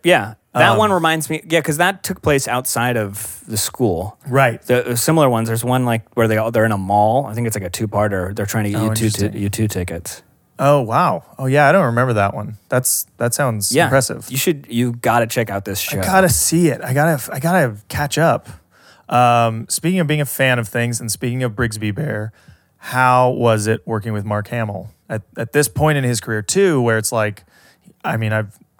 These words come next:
Speaker 2: obviously he means a lot to me personally.
Speaker 1: Yeah.
Speaker 2: And now he's kind of back, thrust back into this universe of Star Wars with the new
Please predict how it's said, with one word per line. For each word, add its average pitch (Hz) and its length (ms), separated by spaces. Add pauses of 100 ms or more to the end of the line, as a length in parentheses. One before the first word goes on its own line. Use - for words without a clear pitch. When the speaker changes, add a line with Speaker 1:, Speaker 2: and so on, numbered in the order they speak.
Speaker 2:
obviously 110 360
he 113 60
means 110 320 (100)
a 117 80
lot 131 380
to 127 100
me 110 220
personally. 104 840
Speaker 1:
Yeah. 107 300
Speaker 2:
And 113 240
now 131 280
he's 113 200
kind 117 180
of 98 120 (300)
back, 123 580
thrust 113 340
back 110 280
into 113 220
this 104 220
universe 110 420
of 110 80
Star 117 240
Wars 104 220
with 107 100
the 117 80
new 101 380